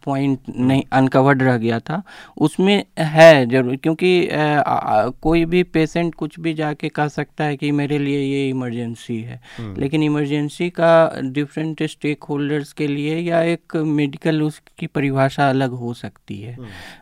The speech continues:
Speaker 1: और अलग-अलग लोग इमरजेंसी को
Speaker 2: Ultimately
Speaker 1: दूसरा
Speaker 2: ये डिसाइड तो डॉक्टर ही करेगा
Speaker 1: हाँ।
Speaker 2: ना।
Speaker 1: तो और,
Speaker 2: मान लीजिए
Speaker 1: और,
Speaker 2: उसमें
Speaker 1: और
Speaker 2: जो,
Speaker 1: दूसरी
Speaker 2: जो पॉलिसी
Speaker 1: चीज़
Speaker 2: के लेवल पे और रिगरस बातचीत,
Speaker 1: हाँ।
Speaker 2: डिटेलिंग हो जाएगी, लेकिन ultimately इसको डिस्कस तो ड-, डॉक्टर ही करेगा ना, इसको तय तो डॉक्टर ही
Speaker 1: हाँ।
Speaker 2: करेगा, जिस डॉक्टर के स-, माथे पे आएगा, वो
Speaker 1: हाँ।
Speaker 2: तय कर लेगा।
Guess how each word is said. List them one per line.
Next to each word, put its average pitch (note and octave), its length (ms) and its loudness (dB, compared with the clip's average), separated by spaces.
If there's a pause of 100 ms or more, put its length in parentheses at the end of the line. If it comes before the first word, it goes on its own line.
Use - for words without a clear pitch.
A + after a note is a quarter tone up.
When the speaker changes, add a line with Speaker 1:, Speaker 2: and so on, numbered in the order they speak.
(100)
Speaker 1:
और C3 360 6 (400)
अलग-अलग D3 500 2
लोग D3 180 4
इमरजेंसी C#3 600 0
को E3+ 100 -2
Speaker 2:
Ultimately C#3+ 200 0
Speaker 1:
दूसरा C#3+ 140 -4
Speaker 2:
ये F3+ 100 -2
डिसाइड C3+ 460 -6
तो F3 80 -4
डॉक्टर C3+ 380 -2
ही G3 80 0
करेगा B2+ 340 0
Speaker 1:
हाँ। A#2+ 60 0
Speaker 2:
ना। F3+ 320 -2 (540)
Speaker 1:
तो D3+ 240 0 (120)
और, C#3 320 0
Speaker 2:
मान A2 100 -8
लीजिए B2 160 0
Speaker 1:
और, D#3 160 4
Speaker 2:
उसमें E3 300 -4
Speaker 1:
और E3 180 4
Speaker 2:
जो, D3+ 60 -4
Speaker 1:
दूसरी F3+ 420 2
Speaker 2:
जो D3+ 60 0
पॉलिसी D3+ 240 4
Speaker 1:
चीज़ F#3+ 100 -2
Speaker 2:
के F3 60 -6
लेवल E3 220 0
पे F#3 140 -2
और D3 400 0
रिगरस C#3 580 -2
बातचीत, C3+ 560 -2
Speaker 1:
हाँ। C#3+ 240 2
Speaker 2:
डिटेलिंग C3 280 0
हो A#2 100 -4
जाएगी, G#2+ 220 -6
लेकिन C3 320 -4
ultimately D3 360 -4
इसको D#3+ 240 -2
डिस्कस C#3 580 -4
तो F3+ 80 4
ड-, B2+ 580 -4
डॉक्टर C#3 340 2
ही D#3+ 80 2
करेगा A#2 320 -2
ना, D3+ 140 -6
इसको D3 200 -4
तय C3+ 220 0
तो D#3+ 80 -2
डॉक्टर C#3+ 300 2
ही D3 60 4
Speaker 1:
हाँ। D3 120 6
Speaker 2:
करेगा, E3 180 -2
जिस D3+ 180 -4
डॉक्टर D3+ 240 -4
के D#3+ 160 -10
स-, - 220 -12
माथे C3 340 -6
पे D3+ 120 -4
आएगा, C3 280 -4
वो - 520 -4
Speaker 1:
हाँ। C#3+ 200 6
Speaker 2:
तय A3+ 60 0
कर G#3+ 100 0
लेगा। F#3 280 -4